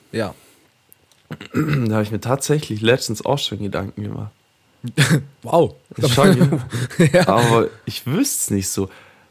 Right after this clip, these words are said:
Speaker 2: Ich meine, so bei den Frauen, da wird das immer so voll als selbstverständlich abgetan, dass die halt irgendwie die Pille nehmen, Re-, einen Verhütungsring drin haben oder was weiß
Speaker 1: Ja,
Speaker 2: ich,
Speaker 1: ja.
Speaker 2: oder so Stäbchen am Arm oder so. Aber selber, ich wär, glaub, auch zu unzuverlässig.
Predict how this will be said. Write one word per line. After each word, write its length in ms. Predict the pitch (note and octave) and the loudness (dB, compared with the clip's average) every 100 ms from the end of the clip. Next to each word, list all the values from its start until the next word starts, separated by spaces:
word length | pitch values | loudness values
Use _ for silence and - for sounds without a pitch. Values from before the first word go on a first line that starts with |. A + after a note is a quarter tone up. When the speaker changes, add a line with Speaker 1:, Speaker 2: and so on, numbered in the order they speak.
| - | -6
Speaker 2:
Ich 160 | A2+ | 0
meine, 300 | A#2+ C3 C3 | 4 4 4
so 120 | G#2+ G#2 | 2 2
bei 100 | G2+ | 0
den 120 | G2+ | 0
Frauen, 320 | - D3 F#3 | 0 2 2
da 100 | G#2+ | 2
wird 160 | A2+ A#2 | 2 -2
das 100 | - | -2
immer 140 | G#2 | -2
so 160 | G2 G2+ | -2 -6
voll 340 | - C3+ B2+ | 0 4 4
als 160 | G#2 - | 2 2
selbstverständlich 720 | A#2 - - B2 A#2+ - G#2+ | 0 0 -2 0 0 -4 -6
abgetan, 500 | - - G#2 - G#2 | -6 -6 -8 -4 -4
dass 140 | G2+ - | -4 -6
die 160 | G2+ | -6
halt 180 | F#2+ - | -6 -6
irgendwie 220 | G#2 - | -10 -10
die 80 | - | -10
Pille 260 | - A#2 G#2+ | -2 0 2
nehmen, 680 | G#2 G#2 G#2 G#2 G2+ G#2+ G#2+ | 0 -2 -4 -6 -6 -8 -4
Re-, 160 | G#2+ G#2+ | -4 -4
einen 120 | G#2 | -8
Verhütungsring 680 | - A#2+ A2 A2 - G#2+ G#2 | -4 -4 -4 -6 -6 -6 -6
drin 240 | G2 G#2 | -8 -6
haben 200 | G2+ G2+ | -4 -4
oder 140 | F#2+ F#2+ | -6 -4
was 200 | A2+ - | -4 -2
weiß 100 | A#2+ | 0
Speaker 1:
Ja, 120 | C#3 | 2
Speaker 2:
ich, 60 | D#3 | 2
Speaker 1:
ja. 120 | D#3 | 2
Speaker 2:
oder 140 | F#2+ F#2+ | -2 -4
so 80 | G2 | -4
Stäbchen 500 | - B2 A#2+ - G#2+ | 0 2 2 0 -2
am 100 | G#2 | -2
Arm 360 | G2+ G#2 G#2 | -2 -2 -2
oder 200 | G#2+ G2+ | -2 -4
so. 280 | G2 G2 G2 _ _ _ _ _ _ _ _ _ _ _ _ _ - | -4 -6 -8 _ _ _ _ _ _ _ _ _ _ _ _ _ -4
Aber 680 | A2 G#2+ A2 G#2 G2+ G2+ - _ _ _ _ _ | 0 2 4 2 0 -4 -14 _ _ _ _ _
selber, 380 | - G#2 A2+ F2+ | -4 0 2 0
ich 140 | - | -2
wär, 80 | A2 | 0
glaub, 160 | A2 F#2 | 0 -2
auch 140 | F#2+ | -4
zu 280 | - B2+ - _ _ - | -4 -4 -4 _ _ -4
unzuverlässig. 880 | C3+ D#3 - - - - G#2 - | -2 -2 -4 -8 -8 -8 -10 -14